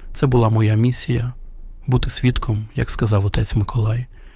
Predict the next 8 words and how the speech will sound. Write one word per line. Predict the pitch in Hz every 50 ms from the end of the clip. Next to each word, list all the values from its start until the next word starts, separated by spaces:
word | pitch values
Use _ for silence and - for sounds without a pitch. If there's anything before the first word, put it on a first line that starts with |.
| - - -
і | - 123
готуватися | 127 117 - 110 110 113 113 - - 113
до | 107 107
нового | 104 104 101 107 107 101 98 101
етапу | 95 - - 107 107 - - 113
для | 107 110 104
нашої | 104 107 104 - - 131 117
країни. | - - 113 104 104 104 107 117 123